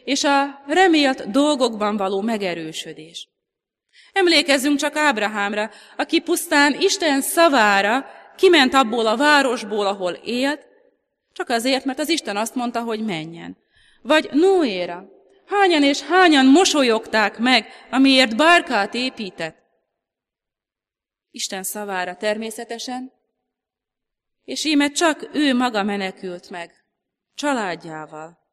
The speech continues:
együtt, senki más. És ma arról hallunk az igében,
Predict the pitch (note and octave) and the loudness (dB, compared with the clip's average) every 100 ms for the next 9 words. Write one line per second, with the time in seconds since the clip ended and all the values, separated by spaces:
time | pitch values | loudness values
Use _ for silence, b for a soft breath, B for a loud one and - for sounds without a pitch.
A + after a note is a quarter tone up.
0 | _ _ - G3 F#3 E3+ - - B3 A3+ | _ _ -12 -12 -12 -14 -8 -4 -2 -4
1 | - C#3+ D3+ D#3 E3+ - _ _ _ _ | -6 -14 -14 -16 -18 -20 _ _ _ _
2 | _ _ _ _ _ _ _ _ _ _ | _ _ _ _ _ _ _ _ _ _
3 | _ _ _ _ _ _ b b b C#4 | _ _ _ _ _ _ b b b -10
4 | C#4 D#4 E4 D#4 A#3 A3 C4+ C#4 G#3+ G#3 | -4 -2 -2 -2 -2 -4 -4 -4 -6 -6
5 | G3 G3 D4 G3 F3+ G3 A#3 C4 | -6 -4 -6 -6 -8 -6 -6 -8